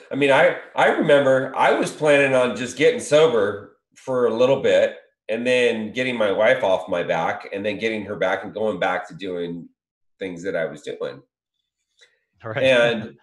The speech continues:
Speaker 2: <laughs>
Speaker 1: I, yeah, I mean, but life just continued getting better. And then I got to a year, and I, I heard s-, um, s-, a few statistics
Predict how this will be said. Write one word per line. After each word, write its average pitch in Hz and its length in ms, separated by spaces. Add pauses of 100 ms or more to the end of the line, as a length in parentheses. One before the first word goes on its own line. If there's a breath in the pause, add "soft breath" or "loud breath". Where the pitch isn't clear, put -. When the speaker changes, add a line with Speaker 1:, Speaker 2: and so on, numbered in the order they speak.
(400 soft breath)
Speaker 2:
<laughs> - 500
Speaker 1:
I, 135 240
yeah, 139 260
I 123 60
mean, 135 280
but - 480
life 127 340
just 127 180
continued 123 540
getting 120 240
better. 107 300
And 110 120
then 110 120
I 107 80
got 110 340
to 127 100
a 120 40
year, 107 320 (200 loud breath)
and 131 320
I, 123 180
I - 20
heard 147 300
s-, - 380
um, 113 340
s-, - 680
a 95 140
few 120 200
statistics - 1080